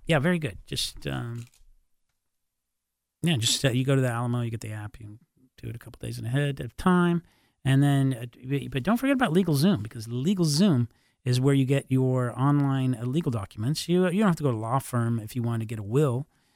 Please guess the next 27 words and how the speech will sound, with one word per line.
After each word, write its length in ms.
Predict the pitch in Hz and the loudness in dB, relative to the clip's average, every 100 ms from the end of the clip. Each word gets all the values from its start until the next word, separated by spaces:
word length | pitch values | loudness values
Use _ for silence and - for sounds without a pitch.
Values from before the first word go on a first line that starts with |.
| _ - | _ 0
You 120 | 214 | 4
go 60 | |
to 80 | 170 160 | 4 4
LegalZoom, 440 | 160 208 190 101 - _ | 6 6 4 0 -8 _
but 160 | 151 143 | -2 2
you 60 | |
might 240 | 185 214 233 | 4 2 0
think, 340 | 113 113 - _ _ | -6 -12 -12 _ _
"Well, 200 | 156 - | 0 0
I 60 | 147 | 0
don't 220 | 160 160 | 0 2
know 640 | 143 147 147 147 143 139 135 | 4 6 6 4 2 0 -2
if 100 | 123 | -2
I 80 | 143 | 2
need 140 | 135 127 | 2 2
a 60 | |
will 260 | 120 147 151 | 2 2 2
or 120 | 131 | 0
a 60 | 131 | 0
trust." 420 | - 214 - - | 0 0 -2 -6
Some 200 | - 190 | -2 -2
people 240 | 196 - | -2 -2
say, 220 | 147 127 123 | -2 -2 -2
"I 100 | 120 | -2
need 180 | 120 | -2
a 60 | 143 | -2
trust." 480 | - 233 190 - | -2 -2 -2 -6